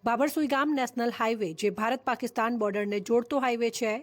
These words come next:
તેમજ નડાબેટ ટુરિઝમ પણ અહીંયાથી આવેલ હોવાથી બોર્ડર પર જવા માટે અહીંયાથી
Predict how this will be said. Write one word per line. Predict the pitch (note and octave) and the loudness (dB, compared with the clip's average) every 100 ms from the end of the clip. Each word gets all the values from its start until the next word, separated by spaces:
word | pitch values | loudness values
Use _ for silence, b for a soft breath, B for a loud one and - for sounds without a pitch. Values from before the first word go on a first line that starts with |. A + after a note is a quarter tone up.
| - B B - | -10 B B 0
તેમજ | A#3+ C4+ | 2 2
નડાબેટ | C#4 C4+ C#4 C#4 C#4+ | 2 2 2 0 -2
ટુરિઝમ | C4+ C4+ C4 C4 B3 | -2 -2 0 0 -2
પણ | C4 C4 | 0 0
અહીંયાથી | A#3 A3+ - A#3 A#3+ | 0 -2 -4 -2 0
આવેલ | G3+ G3+ G#3+ | 0 0 -4
હોવાથી | G3 G3+ A3 G#3+ E3+ | -4 -2 -2 -2 -6
બોર્ડર | E3 G#3+ B3+ | -2 0 0
પર | C4+ C#4+ | 2 0
જવા | C#4 C4+ C4+ | 2 2 2
માટે | C4 C#4 | 0 0
અહીંયાથી | C4+ A#3+ A#3+ A#3+ A#3+ | 0 0 -2 -4 -6